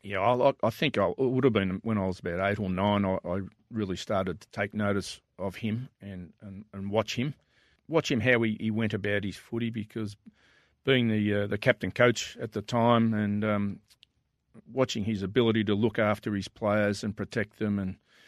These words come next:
uh, and then he'd do the things that, uh, be match winning in terms of the, the game, you know, whether it be a prodigious torpedo punt from fifty, eighty metres out, uh, with a wet ball, or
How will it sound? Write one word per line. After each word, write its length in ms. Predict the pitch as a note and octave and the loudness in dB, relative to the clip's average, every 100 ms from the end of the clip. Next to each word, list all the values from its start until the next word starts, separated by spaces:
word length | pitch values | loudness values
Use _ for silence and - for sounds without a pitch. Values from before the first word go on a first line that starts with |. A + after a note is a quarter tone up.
| - - _ _ G2 | -20 -20 _ _ -12
uh, 280 | G2 G2 - | -10 -10 -6
and 180 | A#2 B2 | 2 6
then 140 | B2+ | 8
he'd 200 | A2+ G#2 | 8 4
do 180 | G#2+ A2+ | 4 4
the 100 | G#2+ | 4
things 380 | F#2+ B2 A2+ G#2+ | 0 0 0 0
that, 260 | A2 - A2+ | -2 -4 -4
uh, 160 | G2+ | -2
be 180 | G2+ G#2+ | -2 -2
match 300 | G2+ G#2+ - | 0 0 0
winning 400 | A#2 G#2+ G#2 A#2+ | -2 0 -2 -4
in 160 | G2+ G2+ | -8 -8
terms 340 | - A2 G#2 | -6 -6 -4
of 180 | G2+ G2+ | -6 -6
the, 140 | F#2+ - | -8 -8
the 140 | F#2 F#2+ | -10 -6
game, 420 | G#2+ G#2 A2 G#2 | -2 0 2 2
you 80 | G2 | 0
know, 240 | G#2 G#2 G#2 | -2 -4 -4
whether 340 | A2 G#2+ G2 | -2 0 -2
it 120 | F#2+ | -4
be 180 | G2+ G2+ | -4 -4
a 80 | G2 | -6
prodigious 600 | - A2 A2+ G#2+ G2+ - | -8 -4 -2 -2 -4 -4
torpedo 580 | - F#2+ - G#2+ G2 F#2+ | -4 -4 -2 0 0 0
punt 360 | - G#2+ G#2+ | -2 -2 -2
from 280 | - A2 G2 - _ - - _ | -8 -10 -10 -12 _ -20 -20 _
fifty, 400 | A#2+ G#2+ C3+ G#2+ - _ _ | -10 -8 -10 -10 -12 _ _
eighty 220 | A2 A2+ G#2 | -4 -2 -2
metres 320 | A#2 G#2+ G#2 | -2 -2 0
out, 220 | A2+ A2 _ _ _ _ _ G#2 | -2 -2 _ _ _ _ _ -8
uh, 200 | G2+ G2+ | -4 0
with 180 | A2+ G2+ | 2 2
a 40 | |
wet 280 | A2+ G#2+ _ | 2 0 _
ball, 480 | A#2 A2+ A2+ A2+ G#2+ | 4 6 8 6 4
or 240 | G2+ | 4